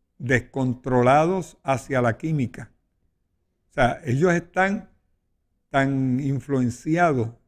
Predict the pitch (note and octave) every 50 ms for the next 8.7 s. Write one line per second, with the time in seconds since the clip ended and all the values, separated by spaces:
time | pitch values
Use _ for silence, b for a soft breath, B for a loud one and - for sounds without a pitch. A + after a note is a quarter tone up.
0 | _ _ _ _ _ - C3+ A#2+ B2 B2 B2 B2+ A#2 A#2 A#2 A2+ A#2 B2+ - -
1 | B2+ A2+ A2+ A2+ A#2 A#2 A2+ - - D3+ E3 F3 F#3+ F#3 - _ - E3 D#3+ D3+
2 | D3+ C#3+ C#3+ - - - D#3 E3+ F3 - - - D#3+ D3 C#3 C#3 C3+ C3 C3+ C#3
3 | C3+ C3+ C3+ C3+ - - B2+ B2 _ _ _ _ _ _ _ _ _ _ _ _
4 | _ - B2 B2 B2 B2+ B2+ C3+ C3 - - F3 F3+ F3+ E3+ D#3 - - C#3 B2+
5 | A#2+ A#2 A#2 A2+ A2+ - C#3 D#3 D#3 D#3 D#3+ D#3+ - D#3 - - D#3 D3 - -
6 | C#3 C3 C#3 D3 D3+ C#3 _ - B2 - - C#3+ A#2+ A#2 A#2+ B2 C3 C#3+ C#3+ -
7 | C#3+ C#3+ C#3+ D3+ E3+ F3+ E3 - - - A#2 - _ _ _ _ _ _ _ _
8 | _ _ _ _ _ _ - A#2+ A#2+ B2 C3+ - _